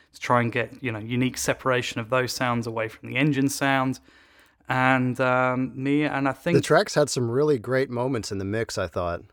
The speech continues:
Speaker 1: Yeah. I'm kind of, I, I need to, I'm gonna go and watch it, the movie again tomorrow. Um, I think the cinema I watched it in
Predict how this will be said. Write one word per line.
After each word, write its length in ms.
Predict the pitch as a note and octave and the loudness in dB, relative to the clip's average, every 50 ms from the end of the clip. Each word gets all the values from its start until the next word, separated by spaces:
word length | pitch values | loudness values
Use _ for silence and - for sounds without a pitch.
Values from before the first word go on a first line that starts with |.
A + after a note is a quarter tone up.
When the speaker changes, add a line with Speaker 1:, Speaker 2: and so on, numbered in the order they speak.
| _ _ _ _ - | _ _ _ _ -2
Speaker 1:
Yeah. 380 | C#3 C#3 C3+ C3+ B2 A#2+ A#2 - _ _ _ _ _ _ | 0 2 4 4 2 0 -2 -10 _ _ _ _ _ _
I'm 160 | - D3 E3 E3 | 4 4 4 4
kind 260 | - - B3+ C4+ C#4 | 4 4 4 4 4
of, 100 | C4 G3+ | 2 0
I, 220 | G3+ - E3 F3+ - | 0 2 2 2 2
I 160 | - F3+ F#3 G#3 | 2 0 2 2
need 160 | A3+ A#3 - | 0 0 -2
to, 180 | - G#3 D#3+ | -4 -6 -4
I'm 120 | D3 E3 E3 | -4 -4 -2
gonna 140 | D#3 F3 F#3 | -2 -4 -2
go 80 | F#3 F#3+ | -2 -2
and 80 | F3+ E3+ | -2 -4
watch 180 | D#3+ D#3+ - - | -6 -6 -6 -6
it, 80 | C#3 C#3+ | -4 -4
the 120 | D3 C3+ - D3+ | -4 -2 0 0
movie 160 | D3+ C#3+ D3 | 0 0 0
again 260 | C#3 C3 C#3 C3+ C3+ | 0 0 0 0 0
tomorrow. 800 | C3 - - C3+ C3 C3 C3 C3 C3 C#3 D3 D3+ E3 F3 E3 C#3+ - | -2 -2 -2 -2 0 2 2 2 2 2 2 0 0 -2 -4 -8 -4
Um, 360 | - C3+ C3 C3 C3 C3 B2+ - | 0 0 2 2 2 0 -2 -2
I 80 | B2+ | -6
think 220 | B2 - - E3+ - | -6 -4 -4 -4 -2
the 40 | C#3+ | -2
cinema 340 | - - E3 D#3+ E3 D#3 D3 | -2 -2 0 0 2 2 2
I 300 | C3 C3 C3 B2+ C3 C3 | 2 4 4 2 2 0
watched 360 | B2 B2+ C3+ C#3+ A#2+ - - - | 0 -2 -4 -4 -4 -6 -8 -6
it 60 | B2 | -4
in 260 | B2 A2+ A2+ A#2 G#2+ | -4 -4 -4 -6 -8